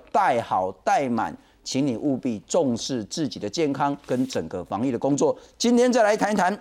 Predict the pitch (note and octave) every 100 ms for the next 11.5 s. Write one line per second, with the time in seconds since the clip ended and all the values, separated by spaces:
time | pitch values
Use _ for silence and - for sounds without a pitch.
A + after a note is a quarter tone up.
0 | - D3+ D#3 F3+ - C4 A#3+ G3 E3+ G#3
1 | A3 A3+ A3 E3+ A2+ - - - _ -
2 | A3 F#3+ E3 D#3+ A3 G#3+ F#3+ F3 G3 G3
3 | A3 A3+ G#3+ C#3 D3+ F#3+ B3+ A#3+ D3+ D3+
4 | C#3+ F3+ C3+ A#2 E3 E3 D3+ B2+ B2 B2+
5 | D3+ C#3 C#3+ C#3 A#3 D#3 - E3+ - _
6 | _ - D#3 D#3 - F#2+ F#2+ A#2+ G2+ G2
7 | F#2+ - _ - A2+ D3+ C3+ D3+ C3+ B2+
8 | - _ - F3+ G3 C#3 - D#3+ D#3 -
9 | _ - G#3+ G#3 G#3 G3 - G#2+ G2+ A#2
10 | D3+ - - G#3 D#3 B2 - - _ -
11 | B3+ D4 - D3 C#3